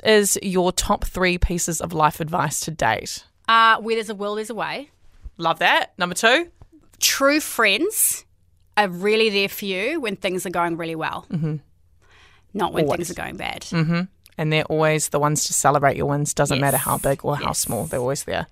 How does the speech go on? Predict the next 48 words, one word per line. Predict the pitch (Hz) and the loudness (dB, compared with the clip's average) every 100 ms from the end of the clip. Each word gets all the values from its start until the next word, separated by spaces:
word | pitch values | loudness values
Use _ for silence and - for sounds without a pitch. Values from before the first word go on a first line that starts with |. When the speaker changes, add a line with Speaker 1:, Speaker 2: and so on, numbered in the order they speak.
| - - - - | -18 -20 -20 0
Speaker 1:
Number | 202 202 | 0 2
Speaker 2:
Yeah. | |
Speaker 1:
th-, | 196 | 2
wait, | 202 175 | 4 4
look | 196 | 4
at | 196 | 4
me. | 165 | 6
I'm | 156 | 6
giving | 160 151 | 4 6
life | 143 147 | 4 4
advice | 151 143 - | 4 4 2
as | 151 | 2
well. | 147 147 | 4 4
Speaker 2:
<laughs> | - - 622 - | 0 -6 -8 0
No, | 339 | 2
it's | 330 - | 2 0
gonna | 302 269 | 0 2
be | |
you | 277 | 4
Speaker 1:
Yeah. | - | 2
Speaker 2:
'cause | 247 | 2
you | 320 | 2
and | 320 | 2
I | |
can | 233 | 2
relate | 190 202 | 2 2
on | 185 | 2
that. | 160 156 - | -8 -10 -4
Speaker 1:
Yeah. | 185 156 - - | 2 2 0 -8
Number | 214 220 | 0 0
three? | 226 240 349 _ _ _ _ _ _ _ | 4 2 2 _ _ _ _ _ _ _
Speaker 2:
I | 233 | -8
don't | 269 | -4
know. | 262 | -2
You've | 220 208 | -2 -2
gotta | 247 | -4
just | 277 285 - | -2 -4 -4
go, | - | -4
you | - 196 | -6 -4
gotta | 247 262 | -2 -2
really | 202 190 202 208 180 | -4 -2 0 0 0
learn | 175 175 170 165 - - | 2 2 0 -4 -6 -2
to | - 180 170 170 160 160 - - _ - _ _ _ _ _ _ - | -2 0 -2 -2 -2 -6 -10 -20 _ -20 _ _ _ _ _ _ -4
authentically | 208 196 - 247 220 - 262 262 247 | -2 -2 2 2 4 0 0 0 0
love | 185 175 | 4 2
who | 156 175 | 2 -2
you | 170 165 | 0 0
are | 151 151 185 277 | 0 2 0 -2